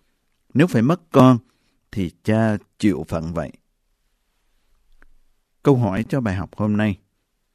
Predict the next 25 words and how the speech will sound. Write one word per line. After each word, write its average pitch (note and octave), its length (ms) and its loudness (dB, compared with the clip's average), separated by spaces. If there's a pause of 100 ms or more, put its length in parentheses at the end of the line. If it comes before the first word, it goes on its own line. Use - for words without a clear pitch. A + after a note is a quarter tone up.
(680)
Câu A#2+ 140 2
hỏi F#2 200 -4
thứ - 180 -10
nhất. D3+ 140 -4 (1800)
Những G#2+ 320 2 (100)
áp - 220 2
lực - 180 0
của G2+ 120 0
hoàn A2 300 0
cảnh, F#2 360 -4 (280)
nạn F#2+ 360 -6
đói B2+ 300 0 (580)
và G#2+ 120 0
của A2 260 0
tể F2 300 -2 (100)
tướng E3 180 2
Ai D3 140 -2
Cập - 240 -6 (520)
đã G#2 100 0
được B2 220 2
Đức D#3 160 0
Chúa F#3+ 100 2
Trời C3 300 2
dùng A2+ 360 6
để G2 260 -2